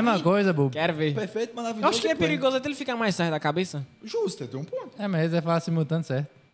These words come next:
Speaker 2: Ah, mas por que vocês... Tá todo mundo aqui doido e o povo falou que eu tô bêbado.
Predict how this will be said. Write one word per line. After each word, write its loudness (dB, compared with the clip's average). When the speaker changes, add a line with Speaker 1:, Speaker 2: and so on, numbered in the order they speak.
Speaker 2:
Ah, 0
mas -4
por -16
que -4
vocês... -6
Tá -8
todo -2
mundo -2
aqui -6
doido -4
e -12
o -14
povo -18
falou -8
que -20
eu 0
tô -10
bêbado. -8